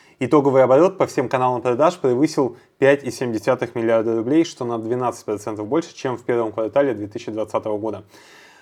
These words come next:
Высокие показатели во многом обусловлены маркетинговыми активностями онлайн-гипермаркета. В первом квартале активно росла аудитория мобильного приложения. В марте продажи через этот канал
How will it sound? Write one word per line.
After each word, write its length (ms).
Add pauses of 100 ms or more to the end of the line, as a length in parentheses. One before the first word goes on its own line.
(140)
Высокие 420
показатели 460
во 140
многом 400 (100)
обусловлены 800
маркетинговыми 800
активностями 720
онлайн-гипермаркета. 1200
В 160
первом 320
квартале 480
активно 800
росла 300
аудитория 460
мобильного 440
приложения. 680 (480)
В 60
марте 340
продажи 380
через 260
этот 240
канал 400